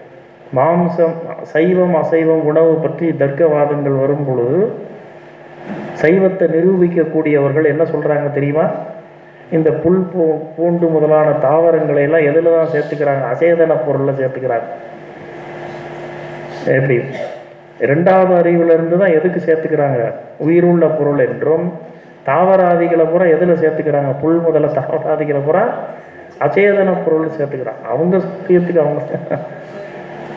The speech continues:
நம்மளுடைய உறுதி என்ன, என்னன்னு சொன்னா, உயிர்னா எல்லாம் உயிர் தான். அப்போ நாம அப்போ ஒரு உயிரைத்தானே சாப்பிட்றவன். ஆமா, வேற வழி இல்லை.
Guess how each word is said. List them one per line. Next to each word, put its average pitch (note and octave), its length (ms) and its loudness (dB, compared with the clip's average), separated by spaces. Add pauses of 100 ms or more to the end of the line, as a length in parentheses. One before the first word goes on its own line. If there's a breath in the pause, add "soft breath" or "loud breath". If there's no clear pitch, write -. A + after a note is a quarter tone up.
(160)
நம்மளுடைய D#3 500 4 (1000)
உறுதி E3 340 4
என்ன, C#3+ 220 2 (180)
என்னன்னு D3 360 -2
சொன்னா, B2+ 320 0 (640)
உயிர்னா D3 540 2
எல்லாம் C3+ 380 2
உயிர் B2 260 0
தான். B2+ 240 -2 (2250)
அப்போ D3 280 0 (520)
நாம F3 300 0
அப்போ E3 200 0
ஒரு D3+ 180 2
உயிரைத்தானே F3 640 2
சாப்பிட்றவன். D3+ 600 2 (120)
ஆமா, C3 280 2 (240)
வேற A#2+ 200 2
வழி A2+ 300 0
இல்லை. A2 260 -6